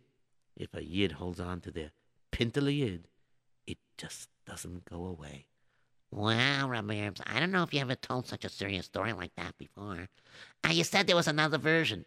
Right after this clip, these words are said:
Speaker 1: Yes, there is another version. And the other version says that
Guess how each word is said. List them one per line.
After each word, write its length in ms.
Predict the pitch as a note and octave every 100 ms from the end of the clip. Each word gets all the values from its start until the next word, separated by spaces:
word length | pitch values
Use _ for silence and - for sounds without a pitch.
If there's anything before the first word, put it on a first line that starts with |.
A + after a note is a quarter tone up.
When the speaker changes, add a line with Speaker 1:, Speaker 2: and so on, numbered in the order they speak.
| -
Speaker 1:
Yes, 340 | G2 D#2+ - -
there 120 | D#2+
is 120 | E2+
another 260 | F#2+ F#2+ B2
version. 460 | A2+ E2 E2+ C3 - - - - -
And 160 | A#2+
the 120 | A#2+ C3
other 160 | F3+
version 380 | D#3 C#3 B2 A2+
says 680 | - B2+ F2 F2 C#3 - _ _ _ _ -
that 340 | G2+ G#2